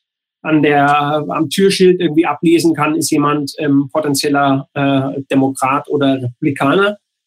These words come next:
Und in Deutschland dagegen ist identifik-, hat die Identifikation mit verschiedenen Parteien total abgenommen. Ich kann mich auch noch erinnern, in den ersten Jahren, als ich, als ich eben politisch aktiv war, da konnte man am Infostand noch aus zwanzig Metern sehen, ist das jetzt ein potenzieller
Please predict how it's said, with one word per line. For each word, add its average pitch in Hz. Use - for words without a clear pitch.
Und 165
in 147
Deutschland 208
dagegen 185
ist 180
identifik-, 175
hat 143
die 170
Identifikation 175
mit 175
verschiedenen 180
Parteien 165
total 165
abgenommen. 120
Ich 127
kann 151
mich 156
auch 143
noch 143
erinnern, 170
in 151
den 143
ersten 151
Jahren, 151
als 147
ich, -
als 143
ich -
eben 143
politisch 165
aktiv 160
war, 175
da 147
konnte 170
man 156
am 156
Infostand 160
noch 175
aus 156
zwanzig 151
Metern 147
sehen, 143
ist 151
das 139
jetzt 151
ein 143
potenzieller 139